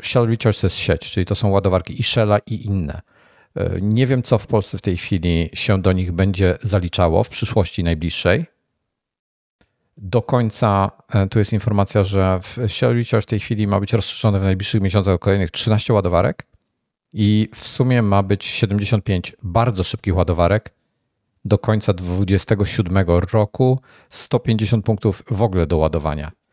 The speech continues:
To jest niewiele. E, sieć jest, e, ogólnie rozwijana z Narodowym Funduszem Ochrony Środowiska i Gospodarki Wodnej.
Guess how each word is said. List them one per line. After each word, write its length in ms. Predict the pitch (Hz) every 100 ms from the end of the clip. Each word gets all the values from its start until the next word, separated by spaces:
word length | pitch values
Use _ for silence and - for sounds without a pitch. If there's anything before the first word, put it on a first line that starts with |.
| _ - _
To 140 | 131 147
jest 140 | 147
niewiele. 520 | 165 131 110 76 73 - _ _ _ _ 101
E, 180 | 92 -
sieć 280 | - 143
jest, 200 | 147 -
e, 220 | 117 110 104
ogólnie 300 | 110 110 104
rozwijana 420 | 92 98 92 90
z 260 | 87 90
Narodowym 400 | 90 92 90 95
Funduszem 360 | 90 92 90 92
Ochrony 420 | 78 87 87 87 -
Środowiska 520 | - 113 117 120 127
i 40 | 101
Gospodarki 500 | 101 82 76 - 78
Wodnej. 320 | 65 65